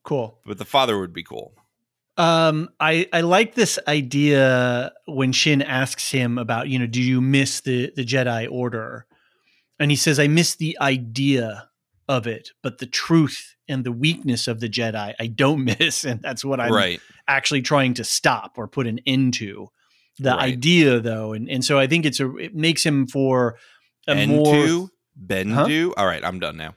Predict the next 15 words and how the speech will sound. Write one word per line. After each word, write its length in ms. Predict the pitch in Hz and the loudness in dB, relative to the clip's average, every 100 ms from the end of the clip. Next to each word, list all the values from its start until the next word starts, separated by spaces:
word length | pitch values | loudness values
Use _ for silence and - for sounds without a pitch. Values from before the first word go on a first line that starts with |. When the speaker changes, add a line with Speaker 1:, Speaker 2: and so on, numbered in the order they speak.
| _ | _
Speaker 2:
I'm 80 | 143 | 0
Speaker 1:
Okay. 460 | 107 85 208 - - | 0 0 0 0 0
Speaker 2:
done. 120 | 190 | -2
I'm 100 | 90 | -2
done. 600 | 165 202 208 196 175 165 | -10 -10 -10 -10 -14 -6
Speaker 1:
<laughs> 40 | |
Makes 300 | 170 160 - | 0 2 2
Baylan, 480 | 156 170 165 160 160 - | 0 2 2 0 -2 0
uh, 220 | 147 147 | 0 2
a 80 | 143 | 0
more 300 | 143 151 143 | 2 2 2
three-dimensional 880 | - 165 160 135 135 143 - 123 | 0 0 2 4 4 2 0 -2
character. 520 | 113 113 101 - - 120 | -4 -8 -10 -12 -14 -10
And 220 | 131 123 | -6 -4
again, 600 | 120 139 135 123 120 | -2 0 0 -2 -4